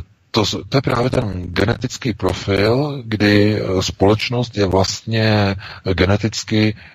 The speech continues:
eh, rozpolcená a není ukotvená do určitého jednolitého, jednobarevného genomu.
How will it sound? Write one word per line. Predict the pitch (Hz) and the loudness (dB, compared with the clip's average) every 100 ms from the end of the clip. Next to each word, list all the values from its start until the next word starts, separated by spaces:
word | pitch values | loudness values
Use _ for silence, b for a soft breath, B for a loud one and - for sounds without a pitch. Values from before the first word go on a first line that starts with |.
| _ - | _ -4
eh, | 90 85 85 82 - _ - | 0 2 2 -2 -6 _ 0
rozpolcená | 101 - 104 98 - 107 98 113 | 0 2 0 0 0 -4 0 0
a | 127 92 | 0 0
není | 101 131 127 | 0 -2 -4
ukotvená | - 104 - - 110 107 110 110 113 117 B B B - | -8 -6 -4 -2 -2 0 0 2 2 0 B B B -8
do | 95 95 | -2 -2
určitého | - 107 - 127 - 110 110 107 92 | -2 -6 -4 -6 -2 2 4 4 2
jednolitého, | 90 92 107 110 110 - 110 101 98 110 113 | 0 0 0 0 0 0 0 0 2 4 4
jednobarevného | 98 104 107 98 101 98 101 98 95 107 | 4 4 2 4 2 2 0 0 0 -2
genomu. | 87 90 92 90 | 0 2 2 0